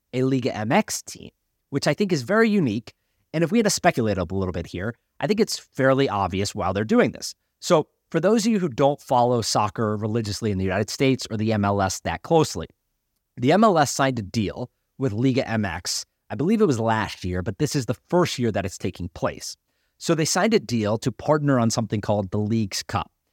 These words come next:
It's essentially a month-long tournament that's going to see every team from M L S and Liga M X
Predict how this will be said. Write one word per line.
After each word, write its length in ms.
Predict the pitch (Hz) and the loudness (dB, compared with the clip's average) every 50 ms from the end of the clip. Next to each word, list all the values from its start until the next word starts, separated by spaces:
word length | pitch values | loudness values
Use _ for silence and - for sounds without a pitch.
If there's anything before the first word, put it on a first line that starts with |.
| _ _ _ _ _ _ | _ _ _ _ _ _
It's 140 | - - - | -8 -4 -2
essentially 580 | 165 - - - 202 220 - - 226 214 208 135 | -2 -2 2 2 2 2 2 0 0 0 2 2
a 100 | 139 131 | 2 0
month-long 580 | 123 117 123 139 131 - - 131 127 127 120 | 2 2 0 0 0 -2 -2 0 0 0 0
tournament 540 | - - - 165 147 110 85 78 87 117 - _ _ | 0 -2 -2 0 0 0 -2 -4 -6 -8 -8 _ _
that's 160 | - 117 - | -6 -6 -2
going 180 | - 170 165 156 | 0 0 0 0
to 60 | 151 | -2
see 260 | 139 - 151 135 - - _ | -2 -2 -2 -4 -4 -6 _
every 280 | - 156 143 147 175 156 | 0 0 2 2 -2 -2
team 260 | - - 156 151 123 | 0 0 0 0 2
from 160 | 135 131 117 | 0 -4 -2
M 140 | - 139 143 | 0 0 2
L 160 | 131 110 95 | 2 2 0
S 280 | 85 87 - - - - - | -2 -4 -6 -8 -8 -10 -6
and 140 | - 135 120 | -4 -2 -2
Liga 320 | 123 143 170 170 170 147 | 0 0 0 2 0 0
M 140 | - 117 101 | 0 -2 -2
X 280 | 85 92 - - - | -2 -4 -6 -8 -12